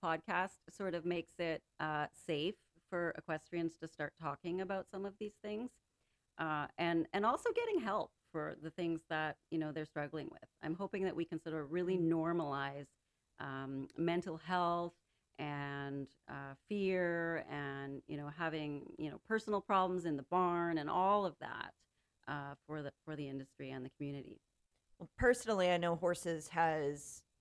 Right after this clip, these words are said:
Speaker 2: saved my life, uh, in so many ways.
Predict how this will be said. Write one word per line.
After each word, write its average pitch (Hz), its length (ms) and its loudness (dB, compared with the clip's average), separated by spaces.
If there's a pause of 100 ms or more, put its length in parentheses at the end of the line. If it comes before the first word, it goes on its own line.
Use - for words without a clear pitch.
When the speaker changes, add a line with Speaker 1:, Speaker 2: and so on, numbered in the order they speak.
(840)
Speaker 2:
saved 208 400 6
my 156 140 2
life, 165 320 6 (280)
uh, 147 360 2
in 160 220 0
so 165 200 0
many 156 200 -2
ways. 156 480 4